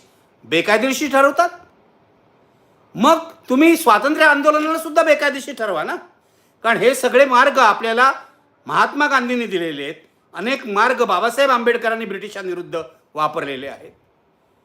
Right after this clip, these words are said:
हे मार्गच जर तुम्ही धुडकावून लावत असाल, बेकायदेशीर म्हणत असाल,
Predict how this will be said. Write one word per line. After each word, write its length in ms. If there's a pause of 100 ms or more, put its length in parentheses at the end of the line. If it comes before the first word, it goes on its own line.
(280)
हे 100
मार्गच 400
जर 220
तुम्ही 160
धुडकावून 400
लावत 340
असाल, 360 (680)
बेकायदेशीर 640
म्हणत 240
असाल, 320